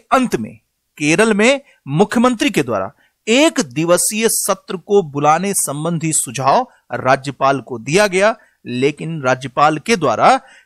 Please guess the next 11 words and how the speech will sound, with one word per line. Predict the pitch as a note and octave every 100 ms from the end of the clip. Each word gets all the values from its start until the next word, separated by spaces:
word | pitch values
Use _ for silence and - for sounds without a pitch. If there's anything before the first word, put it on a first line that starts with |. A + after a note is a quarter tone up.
| _
केरल | G3 G#3 A3
के | G#3+ G3+
मुख्यमंत्री | D#3+ D#3+ - D3 D3+ D3 G3
के | F3 D3+
द्वारा | B2+ A#2+ D#3+
दिए | C#3+ A#2 E3 F3
गए | D3 E3+ -
इस | E3
सुझाव | - C3 A2 D#3+
को | - B2+
भी | B2+ C4